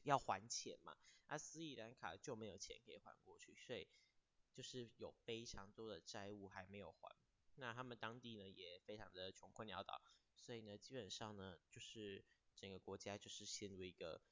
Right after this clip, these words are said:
非常完全没有生机的这个状态。那其他国，就是刚才说这些辽国、巴基斯坦、马尔地夫以及孟加拉，他们其实也算是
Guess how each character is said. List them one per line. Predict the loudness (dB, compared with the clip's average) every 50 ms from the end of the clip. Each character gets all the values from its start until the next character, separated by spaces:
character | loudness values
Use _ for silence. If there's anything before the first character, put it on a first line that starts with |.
| _ _ _ _ 4
非 | 6 8 8 8 6 4
常 | 0 -2 -4 -4 -4 -2
完 | -2 -2 -2 -4
全 | -6 -6 -6 -6 -8 -10 -10 -6
没 | -2 -2
有 | -2 0
生 | 0 2 2 2 2 2 2
机 | 0 -2 -2 -2 -2 -6
的 | -4 -6 -6 -6 -4
这 | -4 -2
个 | -2 -2 -4 -6 -8 -10 -6 0
状 | 0 0 0 0 -6 -14
态。 | -12 -12 -12 -12 -14 -20 -20 -20 _ _ _ _ _ _ _ 2
那 | 4 6 6 6
其 | 6 6 6
他 | 8 8 8
国， | 8 6 4 4 2 -4 -12 -8
就 | -6 -4
是 | -2 -2
刚 | 0 2 2 2
才 | 2
说 | 4 4 4 4 4
这 |
些 | 4 4 4 6
辽 | 8 10 10 10 10 8
国、 | 8 6 6 6
巴 | 6 6 4 4
基 | 4
斯 | -2 -8 -6
坦、 | -4 -4 -4 -2
马 | 0 0
尔 | 0 -2
地 | -2 -6
夫 | -6 -2 -2
以 | -2
及 | -2
孟 | -2 -2 -4 -4 -4
加 | -4 -2 0
拉， | 0 0 0
他 | -2 -4
们 | -4 -6
其 | -6 -6
实 | -4 -2 2
也 | 2 2 2
算 | 2 0 0 0
是 | 2 2 4 4 4